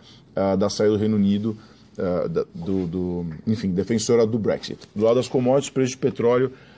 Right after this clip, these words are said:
ah, Brent caem hoje um ponto sete por cento abaixo do limite de setenta dólares por barril, em vista do aumento surpreendente, surpreendente dos estoques da commodity nos Estados Unidos.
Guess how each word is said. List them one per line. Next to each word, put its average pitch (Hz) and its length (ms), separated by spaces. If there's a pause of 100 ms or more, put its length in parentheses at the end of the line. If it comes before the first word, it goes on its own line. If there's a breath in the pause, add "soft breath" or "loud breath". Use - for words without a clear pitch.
(120)
ah, 107 220
Brent 113 480
caem 117 340
hoje 110 540
um 127 100
ponto 117 240
sete 117 280
por 107 160
cento - 500 (280 loud breath)
abaixo 107 440
do 120 80
limite 110 340
de 104 120
setenta 117 440
dólares 104 280
por 110 80
barril, 110 440 (160 loud breath)
em 113 120
vista 117 240
do 120 60
aumento 117 260
surpreendente, 131 720 (140)
surpreendente 120 580
dos 117 160
estoques 110 400
da 101 100
commodity 104 440
nos 107 80
Estados 110 200
Unidos. 90 300